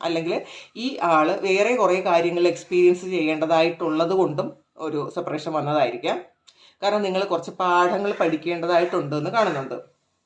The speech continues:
മജീഷ്യനാണ്, ആ, Six of Wands ആണ്. എന്തായാലും, ആ, നിങ്ങളിലേക്ക് വരാൻ, ആ, ഒരു,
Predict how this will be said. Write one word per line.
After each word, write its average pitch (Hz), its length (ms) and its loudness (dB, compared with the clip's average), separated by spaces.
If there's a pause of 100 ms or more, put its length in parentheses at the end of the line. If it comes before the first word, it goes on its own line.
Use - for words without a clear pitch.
(640)
മജീഷ്യനാണ്, 185 1000 0
ആ, 160 180 -2
Six 165 100 -6
of 147 60 -4
Wands 202 440 0
ആണ്. 190 160 -2
എന്തായാലും, 196 400 0 (420)
ആ, 170 380 -2
നിങ്ങളിലേക്ക് 233 840 0
വരാൻ, 220 560 4 (200)
ആ, 185 40 -12 (540)
ഒരു, 196 480 2